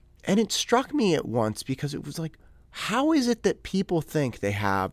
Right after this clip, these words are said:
this capacity? Erica has been in business. She's been a small business owner for, like, twenty years. And she has an incredibly loyal following and client base. How would somebody just all of a sudden snap their fingers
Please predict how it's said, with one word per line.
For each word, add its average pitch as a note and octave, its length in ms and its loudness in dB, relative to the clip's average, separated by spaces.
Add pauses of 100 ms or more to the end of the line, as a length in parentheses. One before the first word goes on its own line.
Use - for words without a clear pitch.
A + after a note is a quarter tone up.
this - 220 -2
capacity? - 800 -8 (240)
Erica B3 320 2
has C#3+ 120 0
been C3 200 2
in G#2 240 0
business. G2+ 320 2
She's D3 180 -2
been E3 140 -2
a - 20 2
small A#2+ 320 2
business A2 320 -4
owner G#2 180 -6
for, - 140 -12
like, - 160 -6
twenty B3 460 -2
years. A#2+ 640 0 (560)
And - 80 -6
she A#3+ 120 2
has A#3+ 180 4
an B3 80 4
incredibly G#3+ 680 0
loyal A#2 400 4
following E2+ 760 -4
and F#2+ 440 -6
client F2 400 -6
base. C#3 320 -2 (840)
How C#4 280 4
would D#4+ 180 4
somebody G3+ 460 4
just D#3+ 260 2
all D3 220 6
of D3+ 60 4
a D3 40 -6
sudden C#3 320 2
snap C#3+ 800 0
their C#3+ 220 6
fingers - 840 -4